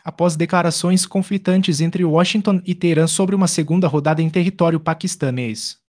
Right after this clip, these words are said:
De acordo com fontes internacionais, uma delegação iraniana poderia chegar a Islamabad na terça-feira, com possibilidades de uma declaração simbólica de extensão da trégua na quarta-feira, data de expiração prevista. Caso haja avanços,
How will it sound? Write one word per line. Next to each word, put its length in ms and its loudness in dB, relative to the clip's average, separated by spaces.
De 100 -2
acordo 300 2
com 220 -2
fontes 480 0
internacionais, 1000 -2
uma 180 4
delegação 540 2
iraniana 480 2
poderia 380 2
chegar 340 2
a 60 2
Islamabad 580 2
na 100 2
terça-feira, 840 0
com 120 -2
possibilidades 800 0
de 120 0
uma 120 4
declaração 600 2
simbólica 560 2
de 80 0
extensão 400 0
da 100 0
trégua 340 0
na 140 0
quarta-feira, 920 0
data 300 0
de 80 -2
expiração 560 0
prevista. 640 -4
Caso 300 2
haja 180 2
avanços, 540 -2